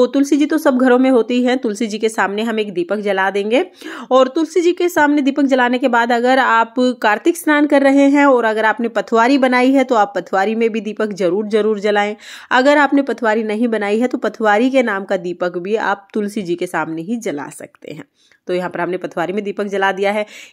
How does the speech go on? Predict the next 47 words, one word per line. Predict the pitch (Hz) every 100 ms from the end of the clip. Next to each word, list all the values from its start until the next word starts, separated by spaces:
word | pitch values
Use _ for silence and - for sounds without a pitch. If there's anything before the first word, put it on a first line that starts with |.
| 294
इसके | 302 349
बाद | 311 302 277
घर | 269
के | 247 285
आंगन | 285 247 254 277 277
में | 277
हमें | 269 214 190
दीपक | 175 - 165
जलाना | 156 160 147 151
है। | 165 - _ _ _
तो | 202 196
जो | 185 208
भी | 208
आपका | 220 196 - 208 190
घर | 196 202
है, | 220
घर | 233 196
के | 240
आंगन | 240 214 214 226 240
के | 254
बीच | 208 196 202 220
में | 233
हम | 226 196
एक | 196 175
दीपक | 175 190
जला | 185 185 165
देंगे, | 156 165 220
ताकि | 226 202 254 247
पूरे | 277 294 302 302 302
घर | 262 214 208
में | 208 226
सुख | 226 - 254 -
समृद्धि | 214 180 170 196
बनी | 190 160 156 139
रहे, | 131 156 147 - - - -
माँ | 196 196
लक्ष्मी | 180 - 196 190
का | 196
वास | 175 175 185 214 -
हो, | 226
घर | 226 196
में | 190 214
अन्न | 180 175
धन | 180 170
की | 214
बरकत | 170 131 - 117
हो, | 151 113